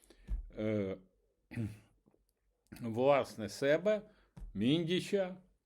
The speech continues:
Єрмака і самого керівника пахана Зеленського. Немає. Чернишова немає під санкціями.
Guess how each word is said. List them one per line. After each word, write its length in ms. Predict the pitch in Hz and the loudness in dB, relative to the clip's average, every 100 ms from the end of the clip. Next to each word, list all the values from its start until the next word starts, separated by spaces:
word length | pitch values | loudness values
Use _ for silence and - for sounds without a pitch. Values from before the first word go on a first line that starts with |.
| _ - - | _ -12 -4
Єрмака 840 | 104 127 123 120 - 127 151 175 - _ - - - 120 | 0 2 2 -2 -2 0 0 -4 -12 _ -2 -2 -2 -2
і 360 | 123 135 147 147 _ | 0 0 -2 -6 _
самого 680 | - 117 110 110 107 135 127 _ _ _ _ | -4 -2 0 0 -2 -4 -8 _ _ _ _
керівника 800 | - 120 113 98 98 - 113 120 | -2 0 0 -2 -4 -4 -2 -2
пахана 720 | - 117 - 101 98 98 107 - _ _ | -2 -4 -4 -4 -4 -6 -8 -14 _ _
Зеленського. 760 | 98 120 113 87 - - - _ _ _ _ _ _ _ _ _ _ _ - | -4 0 0 -2 -12 -20 -20 _ _ _ _ _ _ _ _ _ _ _ -2
Немає. 540 | 254 311 269 220 170 143 _ _ _ - | 2 2 2 0 -4 -12 _ _ _ -6
Чернишова 680 | 143 127 135 131 143 151 | -2 0 0 -2 -2 -2
немає 480 | 180 202 214 190 117 - _ _ _ _ _ - | -4 -4 -4 -4 -6 -8 _ _ _ _ _ -6
під 180 | 131 | -6
санкціями. 600 | - 120 90 82 - 78 | -2 -2 -2 -10 -20 -20